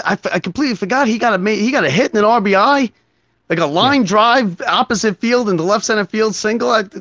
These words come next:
Speaker 1: it was great. It's a great story. So, all right, so that's the one I'm gonna read, the Jim Abbott
Speaker 2: Well,
Speaker 1: story.
Speaker 2: and, and, you know, here's the thing. So recently, uh, he had an opportunity to do a documentary.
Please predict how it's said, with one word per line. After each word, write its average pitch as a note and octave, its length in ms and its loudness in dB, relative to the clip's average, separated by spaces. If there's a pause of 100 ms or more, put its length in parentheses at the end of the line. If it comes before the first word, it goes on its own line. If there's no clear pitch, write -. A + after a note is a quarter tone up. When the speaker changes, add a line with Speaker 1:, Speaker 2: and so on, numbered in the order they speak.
(140)
Speaker 1:
it G#3 100 -4
was G#3+ 120 -4
great. C#4 200 0
It's F#3 100 -4
a E3 40 -4
great G#3 280 -2
story. G3 320 0
So, A#2 140 -6 (120)
all G#2+ 120 -2
right, F2+ 140 -4
so - 80 -8
that's C3+ 180 -2
the F3 60 -4
one D#3 120 -2
I'm C#3 100 -2
gonna B2+ 140 -2
read, G#2+ 260 -6
the G#2+ 80 -14
Jim C#3+ 220 -2
Abbott A#2+ 260 0
Speaker 2:
Well, E3 120 6
Speaker 1:
story. E3 140 2 (520)
Speaker 2:
and, G3+ 180 -2
and, G#3 240 -4 (220)
you A#3 140 -2
know, F#3 260 -2
here's C4 260 2
the A#3 80 -4
thing. - 300 -10 (320)
So G#3+ 420 8
recently, G3+ 880 2 (100)
uh, D3+ 420 -2 (380)
he D#3 180 -4
had D#3 120 2
an C#3 220 -2 (100)
opportunity D3+ 760 -2
to C3+ 540 -2 (540)
do C#3 160 0
a C#3 40 -2
documentary. C#3+ 600 -4